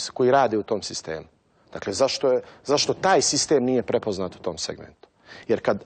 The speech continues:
vadite ovako iz ukupnog dijela javne uprave, kad uzmete jednu ili dvije stvari, dakle, onda, onda će uvijek neko u tom segmentu da se ljuti, posebno što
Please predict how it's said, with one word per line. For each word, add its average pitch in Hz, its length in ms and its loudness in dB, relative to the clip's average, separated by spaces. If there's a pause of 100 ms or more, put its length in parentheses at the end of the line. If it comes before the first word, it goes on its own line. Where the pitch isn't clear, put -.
vadite 151 480 2
ovako 117 400 2
iz 98 220 -2 (240)
ukupnog 113 580 0
dijela 113 280 2
javne 113 300 2
uprave, 113 320 -2
kad 92 180 -8 (380)
uzmete 127 560 0
jednu 123 260 0
ili 101 160 -6
dvije 110 240 -2
stvari, 127 440 0
dakle, 127 280 -2
onda, 135 320 0 (280)
onda 147 240 0
će - 180 -2
uvijek 151 240 0
neko 135 220 -4
u 120 40 -2
tom 123 200 -4
segmentu 123 440 -4
da 104 100 -4
se - 160 -4
ljuti, 180 400 -2 (560)
posebno 170 460 0
što 175 260 -2